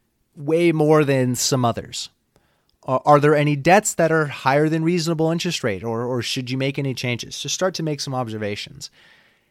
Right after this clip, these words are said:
and then watch the progress as you go. Looking at how your decisions impact these things over time. Uh, it's a long-term game, and it may take time to see debts paid off or, or investment returns,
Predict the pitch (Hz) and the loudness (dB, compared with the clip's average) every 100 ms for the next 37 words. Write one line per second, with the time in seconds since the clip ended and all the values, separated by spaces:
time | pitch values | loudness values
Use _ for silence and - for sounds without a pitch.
0 | _ - 147 151 147 135 139 170 - - | _ -6 -2 0 0 0 2 2 0 -6
1 | 151 - 147 147 135 131 - 123 110 107 | -6 -4 0 2 2 -4 -4 -6 -4 -6
2 | 104 98 117 _ _ _ _ _ _ _ | -8 -10 -12 _ _ _ _ _ _ _
3 | _ 123 139 156 143 107 151 180 185 170 | _ -2 0 2 0 4 6 8 8 4
4 | - 151 151 143 - 135 135 123 131 127 | 2 0 0 -2 -4 -4 -4 0 0 -2
5 | 127 117 - 127 113 107 101 - 170 180 | -6 -8 -8 -6 -6 -6 -8 -6 -2 0
6 | 175 170 _ _ _ _ - 135 127 143 | -2 -6 _ _ _ _ -8 -6 -4 -2
7 | 147 147 165 160 160 156 151 131 113 123 | 0 2 2 2 -2 -2 0 -2 -4 -8
8 | 123 135 143 127 143 135 120 - 151 156 | -6 -4 -4 -6 -8 -6 -6 -4 -2 -2
9 | 151 135 - 139 139 - 143 147 202 - | -4 -10 -6 -6 -6 -6 -2 0 0 -4
10 | 135 120 120 113 120 110 107 127 - 156 | -10 -6 -6 -8 -10 -10 -6 -6 -4 -6
11 | 139 131 143 165 180 | -6 -4 -4 -6 -10